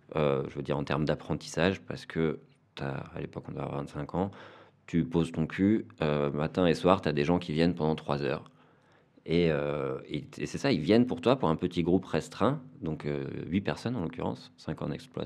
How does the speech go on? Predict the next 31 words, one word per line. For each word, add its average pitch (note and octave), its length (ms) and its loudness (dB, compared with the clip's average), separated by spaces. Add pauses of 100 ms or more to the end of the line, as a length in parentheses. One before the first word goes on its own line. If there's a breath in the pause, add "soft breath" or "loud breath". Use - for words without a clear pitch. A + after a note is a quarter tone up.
et - 60 -10
trois C#2+ 220 -8
en - 20 -6
distri, C#2+ 400 -8 (640 loud breath)
et F2+ 80 4
ils G2+ 80 6
te F#2 80 2
racontent D#2+ 440 0
leur D2 180 -2
vie, E2 140 0
leur G2 120 0
quotidien, D#2 480 -2
les D2+ 180 0
enjeux, D#2 360 0 (760 loud breath)
et C#2+ 140 -2
c'est E2+ 400 2
fabuleux F2 600 6
parce D2+ 220 -4
que E2+ 160 0 (260)
t'as D2 140 2
accès F2 480 2
à D2+ 80 4
des, C#2 380 -4 (480 soft breath)
à C#2 80 -6
des C#2 180 -4
gens E2 180 2
qui C#2 220 -10
pèsent, D#3+ 320 4
en A2+ 80 0
fait, G#2+ 320 -6
euh, D2+ 260 -2